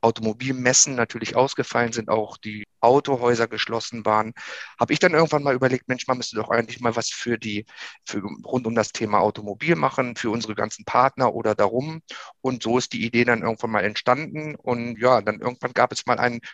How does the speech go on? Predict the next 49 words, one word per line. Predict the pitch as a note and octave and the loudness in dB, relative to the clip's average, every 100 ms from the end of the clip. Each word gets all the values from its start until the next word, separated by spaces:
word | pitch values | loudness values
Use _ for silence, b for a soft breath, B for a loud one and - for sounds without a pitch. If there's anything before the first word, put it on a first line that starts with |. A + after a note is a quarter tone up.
| _ | _
kurzes, | - D#3 D3 - | -2 0 0 -2
knackiges | D3 C3 D3+ C#3 - | 0 0 0 0 0
Gespräch | C3 - C3 | -4 -2 -2
mit | B2+ - | 0 0
Sidney. | F3+ - D#3 | 0 2 2
Wir | B2+ | 2
kennen | - B2+ | 0 -6
uns | B2+ | -6
schon | - A#2 | -6 -4
ganz, | A#2+ | -4
ganz | - A#2+ | -2 -4
viele | - A2+ | -2 2
Jahre. | A2+ C3+ C#3 | 4 6 6
Und | C3 | 2
ich | A#2+ | 0
habe | - | -6
dann | A#2 A#2+ | -6 -4
gesagt, | A2+ - | -6 -2
Mensch, | C#3 - B B B - | -2 -2 B B B -6
was | - | 4
hältst | C#3 - | 4 4
du | |
davon, | C3 - B2+ | 0 0 0
wollen | B2 A#2+ | -2 0
wir | |
so | A#2+ | -4
ein | A#2 | -4
Thema | - A#2+ A#2 | -4 -2 0
mal | G#2+ | 0
an | G#2+ | -2
den | G#2 | -4
Start | - A2+ - | 0 0 0
bringen? | D#3 D#3 | -4 -4
Und | B2 | -8
das | A#2 - | -10 -6
war | A#2 | -8
ein | |
kurzes | - C3 G#2 | -6 -10 -10
Gespräch. | - - C#3+ E3+ - | -12 2 4 4 2
Und | |
dann | B2+ A#2+ A#2+ | -4 0 2
waren | A#2 | 4
wir | |
der | A#2 | 2
Meinung, | A2+ A2+ A2 | 2 0 0
jo, | B2 C3+ A#2+ | 0 2 0
wir | |
tun | - C#3 F#3+ | -8 -8 -2
das. | G3+ - | -2 -2